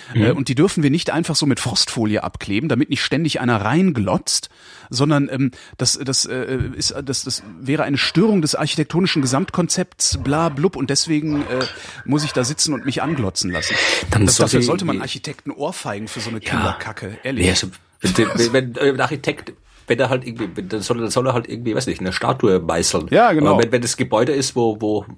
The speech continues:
Speaker 1: das Gebäude kann durchaus auch natürlich Kunst sein, Architektur kann Kunst sein, aber es muss halt Kunst sein, die, die, wo halt
Speaker 2: Also so ein
Speaker 1: Menschen,
Speaker 2: Scheiß, ey.
Speaker 1: die halt eine Kunst, die den Zweck erfüllen muss. Und
Speaker 2: Ja.
Speaker 1: wenn, wenn die den Zweck nicht erfüllt,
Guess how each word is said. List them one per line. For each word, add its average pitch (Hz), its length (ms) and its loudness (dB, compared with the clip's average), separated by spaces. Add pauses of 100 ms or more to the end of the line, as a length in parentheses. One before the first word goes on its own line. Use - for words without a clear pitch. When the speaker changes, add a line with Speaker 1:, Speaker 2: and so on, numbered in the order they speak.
Speaker 1:
das - 260 -8
Gebäude 95 480 4
kann 101 180 -4
durchaus 92 200 -4
auch 98 160 -4
natürlich - 340 -6
Kunst - 380 -2
sein, 78 240 2
Architektur 90 400 0
kann 135 120 4
Kunst - 360 2
sein, 98 120 4
aber 95 220 4 (200)
es - 80 -8
muss 120 120 6
halt 123 140 4
Kunst 135 400 0
sein, 123 720 0
die, 120 200 4
die, 113 320 0
wo 110 140 4
halt - 400 -4 (240)
Speaker 2:
Also 104 260 -4
so 113 60 2
ein - 20 4
Speaker 1:
Menschen, 123 480 4 (100)
Speaker 2:
Scheiß, 95 300 -6
ey. - 80 -14
Speaker 1:
die 127 120 6
halt 120 180 0
eine 117 220 -2
Kunst, - 280 -4
die 135 60 0
den 123 140 0
Zweck - 240 -2
erfüllen 107 320 0
muss. 95 200 -2
Und 87 80 -2
Speaker 2:
Ja. 98 120 0
Speaker 1:
wenn, 101 240 -2 (360)
wenn 107 220 0
die 117 100 2
den 110 140 4
Zweck - 220 0
nicht 117 120 -2
erfüllt, 123 480 2